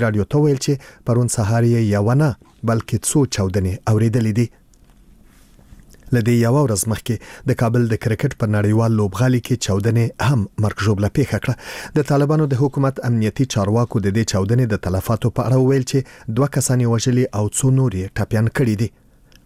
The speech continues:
له دې مخکې هم تر ډیره د شیعهګانو او صوفیانو پر عبادت ځایونو په حملو کې خلک وژل شوي او همداراز په انفرادي ډول دلته او هلته د خلکو د وژنو راپورونه را رسیږي. ځینې خلک د دې وژنو پړه پر واکمنو طالبانو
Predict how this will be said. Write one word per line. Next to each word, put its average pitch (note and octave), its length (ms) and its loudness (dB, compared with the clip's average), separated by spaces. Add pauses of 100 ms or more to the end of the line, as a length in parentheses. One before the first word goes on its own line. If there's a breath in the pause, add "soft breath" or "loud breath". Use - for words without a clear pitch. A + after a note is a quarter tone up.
(240)
له C#3+ 120 2
دې C#3 140 2
مخکې C#3+ 300 -2
هم A#2+ 100 2 (180)
تر G#2+ 120 0 (100)
ډیره C#3+ 180 2 (380 loud breath)
د A2 120 2
شیعهګانو B2 540 2 (260)
او A2 100 0 (220)
صوفیانو B2 520 0 (120)
پر G2+ 120 -2 (180)
عبادت F#2+ 280 -2 (120)
ځایونو A2 400 2
په E2 100 -4
حملو A2+ 300 2
کې - 160 -8
خلک G#2 240 -2
وژل G2 300 0
شوي A#2+ 200 0 (420 loud breath)
او C3 140 2
همداراز C#3 380 0 (100)
په G2+ 120 2
انفرادي G2+ 520 0
ډول G#2+ 240 0 (300)
دلته D3 220 0
او A2+ 120 2
هلته C3+ 320 0
د - 80 -6
خلکو B2 340 -2
د F#2+ 120 0
وژنو G2+ 400 0
راپورونه G#2+ 500 0
را G#2 100 2
رسیږي. A2 420 -2 (360 loud breath)
ځینې B2 240 2
خلک B2+ 200 0 (300 soft breath)
د - 100 0
دې G#2+ 140 0
وژنو G#2 280 0 (100)
پړه A2 120 0 (120)
پر G#2 140 0
واکمنو G#2+ 360 0 (120)
طالبانو G#2 420 0